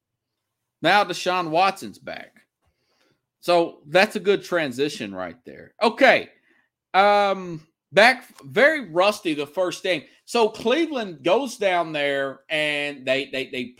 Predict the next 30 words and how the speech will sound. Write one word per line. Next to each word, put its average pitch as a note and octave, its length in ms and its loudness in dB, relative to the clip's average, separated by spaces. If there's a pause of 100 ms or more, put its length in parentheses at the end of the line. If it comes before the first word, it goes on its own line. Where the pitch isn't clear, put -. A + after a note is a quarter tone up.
(100)
play A3 600 0 (400)
this D#3+ 260 -2
Houston F#3 500 -8
team D3+ 580 -6 (400)
and D3+ 640 -2 (720)
they, D3+ 440 2
they D3 180 -2
win A3 440 -4
the G3+ 80 -2
game F3+ 360 -2
without F3 500 -4
scoring F3 640 -4
an D#3 100 -10
offensive D3 520 -8
touchdown. C2+ 480 -14 (1800)
They, F3 300 0
they D#3 140 -4
scored E3 680 -2 (460)
a A#2 340 -2
kickoff G3+ 520 -2
return F3+ 600 -8
and C#3 140 -10
a B2+ 60 -8
defensive E3+ 640 -8
touchdown D#3+ 580 -6
and B2+ 120 -6
a A#2+ 120 -8
few D#3+ 160 -10
field B2 300 -8
goals. - 380 -18